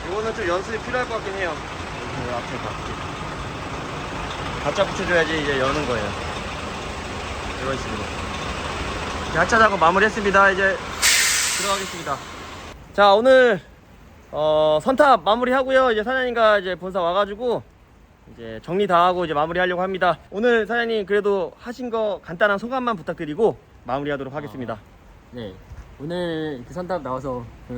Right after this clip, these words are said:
Speaker 2: 너무 좋았고요. 뭐, 처음에 팔레트만 할 줄 알았는데 삼성 배송까지 같이 하게 돼서 더 좋은 경험을 한 것 같아서 잘한 것 같아요.
Speaker 1: 저희가 무료 연습 프로그램에서 만나가지고 이렇게 또 며칠 지나면서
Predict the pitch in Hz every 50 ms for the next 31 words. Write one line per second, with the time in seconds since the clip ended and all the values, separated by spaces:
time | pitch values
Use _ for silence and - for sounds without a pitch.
0 | 120 113 131 143 143 135 - - 135 123 - 135 143 143 110 - - - - -
1 | - - - - - - 127 135 135 135 139 139 135 131 - - 202 202 190 170
2 | - 208 220 220 - 202 202 196 190 185 196 185 175 170 160 151 143 143 143 147
3 | 147 117 98 101 101 - 160 160 160 160 151 147 139 131 120 120 110 110 - 123
4 | 127 139 139 120 - 127 117 - 117 110 101 101 - 127 - - - 151 143 135
5 | 123 110 104 117 131 120 - - - - - - - - - 135 143 135 160 160
6 | 160 156 143 143 143 143 139 143 147 151 143 131 - 127 123 147 147 117 120 147
7 | 156 156 135 113 - - 135 110 98 - - - - 202 214 220 190 180 226 262
8 | 254 247 247 214 196 240 240 240 226 220 226 220 220 202 208 170 143 151 190 214
9 | 220 214 208 202 185 175 180 202 214 220 214 190 151 123 127 135 - - 143 135
10 | 131 127 127 123 120 117 - 131 131 135 151 151 - 156 156 180 180 180 175 170
11 | 156 185 190 202 214 214 220